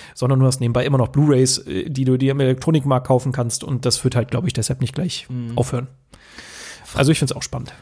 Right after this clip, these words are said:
Speaker 2: Frage ist halt nur, wie die Entwickler dann letzten Endes entlohnt werden. Bei Apple Arcade scheint es wohl ein offenes
Speaker 1: Mhm.
Speaker 2: Geheimnis zu sein, dass sie halt, äh, ein Budget bekommen und dementsprechend mit diesem Budget haushalten. Bei Google Play
Speaker 1: Mhm.
Speaker 2: wird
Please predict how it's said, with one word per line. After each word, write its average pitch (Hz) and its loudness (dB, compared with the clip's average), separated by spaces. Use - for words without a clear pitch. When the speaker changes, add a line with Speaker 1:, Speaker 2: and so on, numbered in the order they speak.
Speaker 2:
Frage 123 0
ist 127 0
halt 123 0
nur, 123 2
wie 127 2
die 123 0
Entwickler 123 0
dann 113 2
letzten 113 -2
Endes 120 0
entlohnt 123 0
werden. 117 0
Bei 107 -2
Apple - -2
Arcade 147 0
scheint 135 0
es 113 -4
wohl 135 2
ein - -6
offenes 135 0
Speaker 1:
Mhm. 127 0
Speaker 2:
Geheimnis 135 0
zu 156 0
sein, 143 0
dass 123 -2
sie 127 0
halt, - 0
äh, 127 0
ein 127 0
Budget 139 0
bekommen 147 2
und 127 0
dementsprechend 127 0
mit 117 -2
diesem 131 2
Budget 117 0
haushalten. 123 0
Bei 113 2
Google 120 -2
Play 143 0
Speaker 1:
Mhm. 131 -4
Speaker 2:
wird 147 2